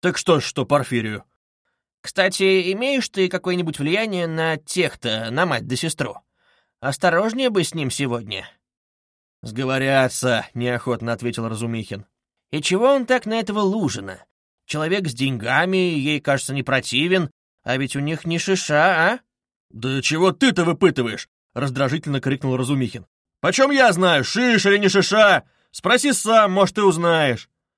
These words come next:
Фу, как ты глуп иногда. Вчерашний хмель сидит.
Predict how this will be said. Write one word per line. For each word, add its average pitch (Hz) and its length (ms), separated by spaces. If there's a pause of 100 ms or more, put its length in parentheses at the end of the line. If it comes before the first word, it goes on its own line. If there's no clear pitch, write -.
(580)
Фу, - 440
как 233 280
ты 196 160
глуп 147 380
иногда. 104 440 (440)
Вчерашний 151 580
хмель 165 360
сидит. 104 520